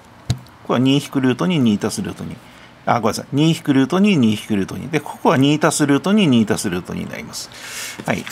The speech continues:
で、点FはDに含まれてないので、えっと、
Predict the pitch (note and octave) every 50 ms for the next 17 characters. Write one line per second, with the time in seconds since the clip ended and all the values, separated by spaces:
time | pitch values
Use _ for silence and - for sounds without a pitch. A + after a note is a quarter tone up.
0 | - - A#2 D#3 F3 D3+ A#2 G2 F2 - - - - - - - - A3+ A3+ A#3
1 | B3 A#3+ A#3 G#3+ - - A#3+ C#4+ - - - E3+ - A3 - - B2 G2 D2+ -
2 | - - - - - - - - - - - - - - - C3 A3 C4 C#4 A3
3 | C3 A2 - - G3 G3 G#3 A3+ G3 C#3 - A#2 A2 C#3 E3+ D#3+ B2+ G2+ F2 D#2+
4 | D2+ B2+ C#3 C3+ A2+ F#2 - - - - - - - - - A2 G2+ - - F#2+
5 | F2+ E2+ F#2 -